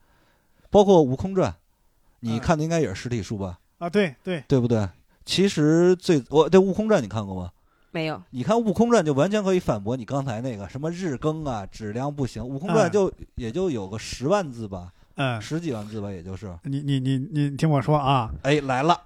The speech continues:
Speaker 2: 首先这个《悟空传》呀，包括你刚刚说那个第一次亲密接触啊，
Speaker 3: 嗯。
Speaker 2: 什么北理工啊，什么《草样年华》呀，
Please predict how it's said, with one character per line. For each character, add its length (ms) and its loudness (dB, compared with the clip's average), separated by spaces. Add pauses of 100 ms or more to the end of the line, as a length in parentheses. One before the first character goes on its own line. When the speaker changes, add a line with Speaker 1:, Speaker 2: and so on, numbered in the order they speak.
Speaker 2:
首 200 -8
先 240 2
这 120 4
个 200 0
《悟 220 0
空 260 -2
传》 280 6
呀， 180 -4
包 160 0
括 160 0
你 140 -8
刚 140 -2
刚 80 0
说 180 0
那 120 0
个 220 -2
第 220 0
一 40 0
次 200 -4
亲 200 -4
密 160 -2
接 220 0
触 240 -6
啊， 260 -8
Speaker 3:
嗯。 120 -8
Speaker 2:
什 40 -6
么 140 -4
北 220 -2
理 180 -8
工 260 0
啊， 220 -2
什 80 -6
么 100 -2
《草 160 -10
样 160 -4
年 220 0
华》 240 -4
呀， 200 2